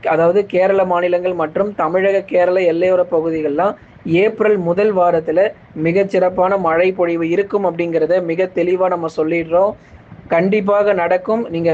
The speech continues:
உறுதியா நீங்க எதிர்பார்க்கலாம். மழை பொழிவுகள் ஏப்ரல் மூன்று, நான்கு, ஐந்து தேதிகளிலிருந்து கொஞ்சம் கொஞ்சமாக நிறைய மாவட்டங்கள்ல மழை பெய்ய ஆரம்பிச்சிருங்க.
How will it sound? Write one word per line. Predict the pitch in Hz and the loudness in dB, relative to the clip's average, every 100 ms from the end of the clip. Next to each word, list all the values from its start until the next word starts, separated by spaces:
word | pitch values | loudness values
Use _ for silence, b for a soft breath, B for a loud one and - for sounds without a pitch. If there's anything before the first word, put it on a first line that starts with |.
| 147 | 0
உறுதியா | 147 180 185 190 | 0 0 0 0
நீங்க | 190 180 | 0 0
எதிர்பார்க்கலாம். | 160 185 185 175 170 175 185 | 0 -2 0 0 0 0 -2
மழை | 170 156 180 | 0 0 0
பொழிவுகள் | 190 180 170 170 190 | 0 -2 -2 -2 -2
ஏப்ரல் | 160 175 180 170 | -2 -4 -2 -4
மூன்று, | 160 175 185 185 180 | -2 -2 0 -2 0
நான்கு, | 165 170 175 170 | 0 -2 -2 -2
ஐந்து | 170 175 | -2 -6
தேதிகளிலிருந்து | 170 165 165 160 156 156 160 202 233 B B - | -6 -4 -4 -2 -2 -2 -2 -2 -2 B B -2
கொஞ்சம் | 180 202 226 | 0 2 0
கொஞ்சமாக | 208 190 185 180 180 196 | 0 0 0 0 2 2
நிறைய | 170 190 247 233 | 2 2 0 0
மாவட்டங்கள்ல | 180 180 185 185 175 156 175 202 - 262 | 0 2 0 0 -2 2 0 0 -6 -4
மழை | 156 160 185 190 | -2 2 0 0
பெய்ய | 180 170 180 151 | -2 0 0 2
ஆரம்பிச்சிருங்க. | 147 160 156 143 143 143 | 2 2 0 -2 -4 -2